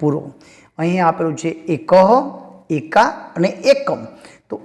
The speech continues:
એ જ ત્રણ શબ્દોની મદદથી આપણે ખાલી જગ્યા પૂર્ણ કરવાની છે. ખાલી જગ્યા અશ્વ ધાવતી, તો એકહ અશ્વ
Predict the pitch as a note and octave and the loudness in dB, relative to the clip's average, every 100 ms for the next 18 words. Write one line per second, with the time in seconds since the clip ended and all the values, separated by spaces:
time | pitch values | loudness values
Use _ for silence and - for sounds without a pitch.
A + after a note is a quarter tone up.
0 | - D#4+ F4 - - G#3 G#3+ - G3+ F3+ | -6 -2 -2 -6 2 4 4 4 2 4
1 | F#3+ F#3+ F3+ F3 - F3+ F3 F3 E3 D#3+ | 4 6 4 4 2 4 4 2 -2 0
2 | D#3+ D3+ E3+ F3 D#3+ D3+ D#3 D3+ C#3+ C#3+ | 0 0 2 2 0 -2 -2 0 2 4
3 | D#3+ C4 D4+ - - - - B2+ C3+ - | 4 4 0 -6 -20 -20 -14 -10 -8 -10
4 | - - _ - E3+ F3 E3 F#3+ G3 C4 | -20 -20 _ -4 0 2 0 -2 2 2
5 | - - E3 - A3+ G3 D3+ D#3 D#3 D#3 | 2 0 -2 2 2 4 4 4 4 0
6 | E3 C#3 - - _ - E3 E3 D#3 F#3 | 0 0 -6 -20 _ -12 -4 -2 0 2
7 | G#3 B3 - - - | 4 4 4 0 2